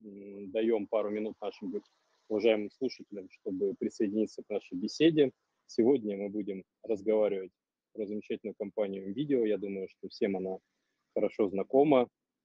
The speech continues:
Я думаю, что нет такого человека среди наших слушателей, включая меня, кто бы хоть раз не покупал, а, товары,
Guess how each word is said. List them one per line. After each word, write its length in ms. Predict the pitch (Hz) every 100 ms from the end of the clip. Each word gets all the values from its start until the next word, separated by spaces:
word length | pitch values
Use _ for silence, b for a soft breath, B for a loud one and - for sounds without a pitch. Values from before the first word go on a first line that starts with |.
| _ _ _
Я 140 | 107 101
думаю, 220 | 104 104
что 160 | - 107
нет 180 | 123
такого 340 | - - 117 110
человека 360 | - 110 -
среди 260 | - 101 101
наших 300 | 104 - - -
слушателей, 460 | 117 - 101 98
включая 440 | - 107 - 110 101
меня, 320 | 101 113 123
кто 240 | - 104
бы 120 | 95 101
хоть 140 | 98 87
раз 240 | 110 -
не 80 | 101
покупал, 540 | _ - - 110 104 _ _ _ _ _ _ -
а, 260 | 98 98 92 _ -
товары, 420 | 104 120 117